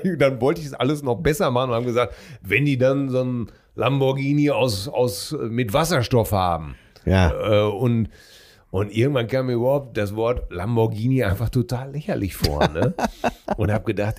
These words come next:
Speaker 1: ey, ja, äh, ich kann das ja total gut verstehen, dass so ein Zehnjähriger
Speaker 2: Hundert Pro.
Speaker 1: äh, natürlich bei solchen Autos, ähm, noch ausflippt oder sowas, ne? Das hab ich, bin ich ja selber,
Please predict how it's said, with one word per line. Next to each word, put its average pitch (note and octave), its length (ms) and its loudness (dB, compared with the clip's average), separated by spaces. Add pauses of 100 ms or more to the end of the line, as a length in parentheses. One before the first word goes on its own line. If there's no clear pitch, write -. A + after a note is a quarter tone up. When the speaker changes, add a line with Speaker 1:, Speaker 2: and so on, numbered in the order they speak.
Speaker 1:
ey, F2+ 260 -10
ja, G2 300 -6
äh, F2+ 360 -8 (1080)
ich A#2+ 160 0
kann G#3+ 140 2
das - 160 2
ja F#3+ 80 0
total G3 540 -2
gut G#3 180 0
verstehen, F#3 440 -2
dass G#2 120 0
so B2+ 80 0
ein A2 80 -2
Zehnjähriger B2 960 2 (340)
Speaker 2:
Hundert G2 440 8
Pro. F2+ 380 2
Speaker 1:
äh, C3+ 340 6
natürlich C3 360 0
bei C3 140 4
solchen C#3+ 320 0
Autos, D3 840 0 (300)
ähm, B2 800 -2 (220)
noch A#2 300 2
ausflippt A#2+ 640 0
oder F#2+ 220 4
sowas, F#2 340 2
ne? A#2+ 300 2 (180)
Das G2 180 -2
hab A#2+ 140 -2
ich, B2 220 -6
bin C3 200 -4
ich B2+ 60 -4
ja C3 140 2
selber, G#2+ 680 2